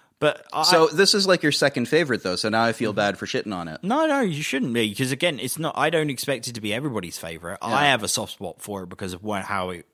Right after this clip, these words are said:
Speaker 1: fell into my life. My
Speaker 2: Yeah.
Speaker 1: next favorite Kevin Smith movie is Red State.
Speaker 2: How old were you when you watched this?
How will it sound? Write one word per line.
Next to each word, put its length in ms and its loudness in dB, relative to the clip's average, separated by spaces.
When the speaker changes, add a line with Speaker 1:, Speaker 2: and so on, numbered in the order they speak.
Speaker 1:
fell 200 -4
into 200 -10
my 100 -8
life. 360 -6
My 160 -4
Speaker 2:
Yeah. 80 -4
Speaker 1:
next 280 -8
favorite 320 -4
Kevin 220 -8
Smith 260 -10
movie 360 -8
is 340 -12
Red 280 -10
State. 260 -10
Speaker 2:
How 160 2
old 200 2
were 80 0
you 140 2
when 100 2
you 80 2
watched 280 -2
this? 280 -8